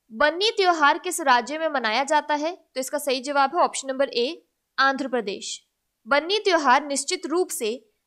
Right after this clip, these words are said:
भारत में सबसे अजीब दशहरा उत्सव है। करनूल जिले के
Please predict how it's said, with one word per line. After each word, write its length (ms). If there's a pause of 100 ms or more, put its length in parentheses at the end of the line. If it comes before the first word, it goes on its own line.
(100)
भारत 400
में 100
सबसे 320
अजीब 440
दशहरा 400
उत्सव 380
है। 220 (420)
करनूल 420
जिले 340
के 240